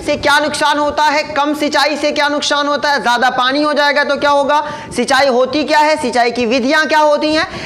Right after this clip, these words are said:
ये सब हमने cover कर लिया है। अभी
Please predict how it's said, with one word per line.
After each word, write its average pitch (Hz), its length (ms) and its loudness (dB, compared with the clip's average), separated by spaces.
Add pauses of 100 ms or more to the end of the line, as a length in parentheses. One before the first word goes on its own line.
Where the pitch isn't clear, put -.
ये 285 160 2
सब 269 200 -4
हमने 269 220 0
cover 247 260 4
कर 220 160 0
लिया 220 200 2
है। 214 200 0 (340)
अभी 311 360 0